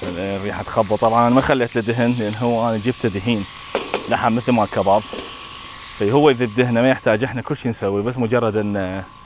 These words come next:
نذبه هناك بالماء بال-، على الطاوة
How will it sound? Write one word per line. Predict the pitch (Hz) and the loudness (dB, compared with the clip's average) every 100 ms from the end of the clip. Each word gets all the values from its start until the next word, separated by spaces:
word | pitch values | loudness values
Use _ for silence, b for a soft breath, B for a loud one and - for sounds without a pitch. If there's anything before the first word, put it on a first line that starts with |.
| B B - | B B -14
نذبه | 95 117 131 143 | -4 -2 0 0
هناك | 143 151 151 | 2 0 0
بالماء | 147 151 160 170 - | -2 -2 -2 -4 -2
بال-، | 143 285 254 | -2 -4 -4
على | 285 | -2
الطاوة | - 165 170 196 | 4 4 4 0